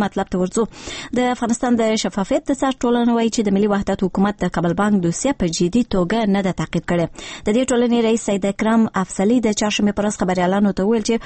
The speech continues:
حکومت دې د کابل بانک د بحران ټول تورن کسان محاکمه کړي او غلا سوي پیسې دې بیرته دولت ته وسپاري. بلخوا د افغانستان لوی څارنوالي وایي چې د کابل بانک دوسیه جدي تعقیبوي او هغه کسان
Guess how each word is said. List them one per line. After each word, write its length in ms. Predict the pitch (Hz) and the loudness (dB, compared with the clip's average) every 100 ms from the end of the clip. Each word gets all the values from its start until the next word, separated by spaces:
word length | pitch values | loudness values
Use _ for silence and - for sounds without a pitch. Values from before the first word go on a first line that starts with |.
| - - - | -10 -16 -2
حکومت 320 | 240 240 262 294 | 0 2 0 2
دې 60 | 254 226 | 0 2
د 160 | 233 220 | 0 0
کابل 180 | 196 180 | 0 0
بانک 180 | 196 202 | 2 0
د 100 | 190 | 0
بحران 320 | 175 190 190 185 - | 0 2 2 0 2
ټول 200 | 311 285 | 0 0
تورن 200 | 202 175 190 | 0 0 -2
کسان 240 | 185 180 | -2 0
محاکمه 340 | 170 170 180 220 285 | 0 -2 0 0 2
کړي 120 | 277 - | 0 2
او 180 | 226 240 262 | 2 2 0
غلا 160 | 220 175 | 0 0
سوي 160 | 202 190 - | 0 -2 -2
پیسې 220 | - 262 247 | -2 0 0
دې 60 | 320 - - - | -2 -6 -16 -2
بیرته 280 | 311 - 175 175 | -2 0 -2 2
دولت 220 | 175 185 | 0 0
ته 80 | 180 | -2
وسپاري. 320 | 175 180 170 - - - - | -2 -2 -2 -4 -14 -10 -2
بلخوا 220 | 226 254 240 | 0 0 0
د 100 | 226 | 0
افغانستان 480 | 214 214 - 226 214 | 2 0 2 0 2
لوی 80 | 269 262 | 2 0
څارنوالي 420 | 240 226 220 214 | 2 2 4 2
وایي 140 | 208 202 | 0 0
چې 60 | 202 | -2
د 80 | 196 | 0
کابل 240 | 190 190 190 | 0 0 2
بانک 200 | 208 202 | 0 2
دوسیه 260 | 190 - 208 | 0 0 0
جدي 340 | 175 180 175 208 180 | 2 0 2 0 -2
تعقیبوي 380 | - 175 214 370 - - | -2 2 2 0 -6 -6
او 60 | - 311 | -2 0
هغه 120 | 294 262 | 0 -2
کسان 180 | 233 | 0